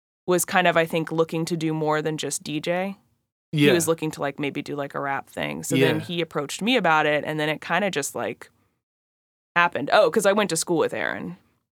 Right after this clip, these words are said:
Speaker 1: At some point, we talked about it, I guess. And then he, I lived in, uh, the dorms, obviously,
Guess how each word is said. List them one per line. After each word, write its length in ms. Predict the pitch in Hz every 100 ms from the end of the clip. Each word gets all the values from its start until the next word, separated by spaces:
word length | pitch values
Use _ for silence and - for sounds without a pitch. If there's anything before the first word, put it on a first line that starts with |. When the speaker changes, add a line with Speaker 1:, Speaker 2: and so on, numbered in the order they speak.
| _ _ -
Speaker 1:
At 120 | 175
some 140 | 175 165
point, 300 | 165 151 -
we 80 |
talked 300 | 151 151 143
about 200 | 156 139
it, 80 | 135
I 80 | 139
guess. 300 | 143 143 147
And 100 | 160
then 140 | 160
he, 640 | 156 - 185 175 165 160 156 -
I 80 |
lived 280 | 160 165 160
in, 240 | 151 147 143
uh, 380 | - 87 78 - - _ _ _
the 80 | -
dorms, 640 | 196 180 156 160 220 - - -
obviously, 640 | 156 143 156 165 175